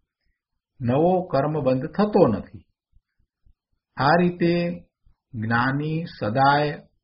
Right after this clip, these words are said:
અકર્તા હોવાથી નવા કર્મ બાંધતો નથી, અને પૂર્વે બંધાયેલા જે કર્મો સત્તામાં રહ્યા છે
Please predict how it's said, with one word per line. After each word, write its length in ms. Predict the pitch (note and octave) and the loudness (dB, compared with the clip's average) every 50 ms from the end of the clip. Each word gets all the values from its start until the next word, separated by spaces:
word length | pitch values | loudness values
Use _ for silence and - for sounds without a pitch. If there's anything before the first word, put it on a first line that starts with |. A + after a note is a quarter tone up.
| _ _ _ _ _ _ _ _ _ _ _ _ _ _ _ _ _ _ _ _ | _ _ _ _ _ _ _ _ _ _ _ _ _ _ _ _ _ _ _ _
અકર્તા 800 | - D3+ F#3 A3 A3+ G#3+ - D#3 C#3+ C#3 C3+ - C#3 C3 B2+ A#2+ | 2 4 4 4 4 2 0 -2 -2 -2 -2 -2 0 0 2 0
હોવાથી 760 | A2+ A#2+ A#2+ A#2+ B2 C3 B2+ B2+ B2+ - - C#3 C3+ C3 B2+ A#2 | 0 0 0 2 2 2 2 0 -2 -4 -8 -10 -10 -10 -10 -8
નવા 440 | G#2+ G#2 G#2 G#2+ A#2+ C#3+ D#3+ F#3 F#3 F3+ | -6 -6 -4 -2 0 2 2 2 0 -2
કર્મ 280 | - C3+ C3 B2+ B2+ B2 A#2+ | -4 -4 -4 -2 -2 -4 -4
બાંધતો 540 | G#2+ G2+ G2+ G#2 G#2+ G#2 - - - - A#2 G#2+ G#2+ | -4 -4 -2 -2 -4 -4 -6 -10 -12 -8 -8 -6 -4
નથી, 400 | G#2 A2 A2 - _ - F2 - _ _ _ _ _ _ _ _ _ _ _ _ _ _ _ _ _ _ _ _ _ _ _ _ _ _ _ _ _ _ _ _ - | -6 -6 -8 -10 _ -18 -18 -18 _ _ _ _ _ _ _ _ _ _ _ _ _ _ _ _ _ _ _ _ _ _ _ _ _ _ _ _ _ _ _ _ -4
અને 240 | C#3 C#3 D3 D#3 D3+ D3 - | -2 -2 0 -2 -4 -4 -6
પૂર્વે 360 | - C3 C3+ C#3+ D#3 F#3 G3+ G3 | -6 -4 -2 0 2 2 2 4
બંધાયેલા 760 | D#3 C3+ B2+ B2 A#2+ B2 B2+ C3 B2+ B2+ B2 B2+ B2+ B2+ B2 B2 A#2 A2 G#2 | 4 4 4 4 4 2 2 4 2 2 2 2 0 0 -2 -4 -8 -10 -6
જે 140 | - C#3 F3 G3 | -2 -2 0 0
કર્મો 380 | F#3+ - D3 C3+ C3+ C3+ C3+ C3+ C#3 | 0 -2 -2 -2 -2 -2 -4 -6 -6
સત્તામાં 760 | - - - - - - _ - D3 D3+ D3+ D3+ D3 C#3 C3 | -8 -6 -6 -8 -8 -6 _ -2 0 0 2 2 2 2 2
રહ્યા 360 | A2+ G#2+ A#2 C3+ E3 E3+ E3+ - | 2 2 2 4 4 2 2 0
છે 180 | - B2+ G#2+ | -4 -6 -6